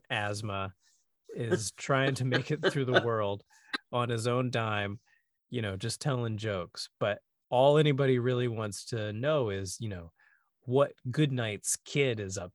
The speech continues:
Speaker 1: to, or, you know, tell a story of your parents' vanquishing of such and such or whatever.
Speaker 2: Mm. This
Speaker 1: So,
Speaker 2: is
Speaker 1: yeah.
Speaker 2: perf-,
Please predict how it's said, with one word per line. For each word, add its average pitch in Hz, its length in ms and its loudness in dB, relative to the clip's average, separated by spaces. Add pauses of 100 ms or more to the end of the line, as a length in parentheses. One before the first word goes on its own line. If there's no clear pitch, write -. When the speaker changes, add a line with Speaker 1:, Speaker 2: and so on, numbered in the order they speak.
Speaker 1:
to, 90 260 -6
or, 87 520 -6 (380)
you 113 100 -4
know, 95 500 -8 (100)
tell 139 220 2
a 123 60 0
story 123 460 0
of 110 180 -6
your 107 560 -4
parents' - 960 -6 (420)
vanquishing 113 1000 -2
of 95 220 -4
such - 280 -8
and 95 140 -12
such - 500 -8
or 90 180 -6
whatever. 90 520 -8 (400)
Speaker 2:
Mm. 95 380 -6 (1800)
This 127 140 4
Speaker 1:
So, 127 80 0
Speaker 2:
is 139 80 0
Speaker 1:
yeah. 127 140 -6
Speaker 2:
perf-, 113 260 -2